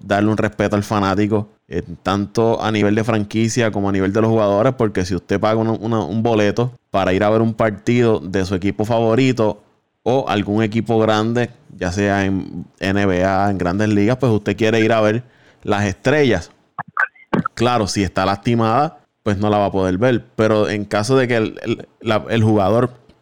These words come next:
esté saludable y pueda participar en el juego, pues esos fanáticos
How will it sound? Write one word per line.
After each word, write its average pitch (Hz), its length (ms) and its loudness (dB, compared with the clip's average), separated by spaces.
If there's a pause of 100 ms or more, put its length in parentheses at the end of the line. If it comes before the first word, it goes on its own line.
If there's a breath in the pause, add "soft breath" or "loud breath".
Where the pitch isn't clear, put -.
(140)
esté 123 360 -2
saludable 135 520 2
y - 20 2
pueda 117 260 2
participar 120 680 0 (480 soft breath)
en 113 160 0
el 117 120 2
juego, 117 420 2 (600)
pues 101 200 0
esos 110 180 -2
fanáticos 120 560 0